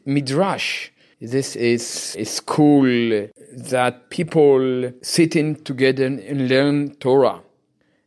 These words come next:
And this Bet Midrash will be based on, on Ethiopian theology. And this is the first time that we're going to understand this religious,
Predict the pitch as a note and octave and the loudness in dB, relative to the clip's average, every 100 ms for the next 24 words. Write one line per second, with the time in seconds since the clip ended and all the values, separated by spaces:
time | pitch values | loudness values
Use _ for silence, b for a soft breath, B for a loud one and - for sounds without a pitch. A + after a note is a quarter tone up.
0 | - B2 A#2+ A#2 F#3 - D3+ E3 E3 C#3 | -8 -4 -4 0 0 2 0 -2 -2 -2
1 | D3+ G#3 F#3 - - - A#2+ B2+ A#2+ D#3 | -2 -2 -2 -6 -8 -4 0 0 0 0
2 | C#3+ C#3+ F3+ - - E3 C#3 C#3 C#3 - | 2 0 0 -2 0 2 2 0 -8 -12
3 | - C3+ A2+ B2 C#3 E3+ F3+ D#3+ D#3+ D#3 | -4 -2 0 2 4 4 2 -2 -2 -6
4 | - _ - D#3+ - D3+ E3 C#3+ G#2+ G2+ | -10 _ -4 -2 0 2 2 2 -2 -10
5 | E2+ _ _ _ _ D3 C3+ C3 F#3+ - | -14 _ _ _ _ -4 -2 2 2 2
6 | G3 - D#3 - - - - D3 D3 - | -2 -2 -4 -4 -14 -8 0 2 0 -4
7 | C3+ C3 A#2 G2 A2 _ b b b C3 | -2 -2 0 -4 -10 _ b b b -2
8 | B2+ B2+ B2 D3 F#3+ G3 F#3+ F#3 - - | 0 -2 2 2 2 0 -4 -8 -10 -6
9 | C#3+ C#3 C3+ - - F#3+ G3+ B2+ D3+ D#3 | -4 0 -2 -2 -2 0 0 0 2 2
10 | C#3 B2 B2+ - - - - | 2 2 0 -2 -10 -12 -14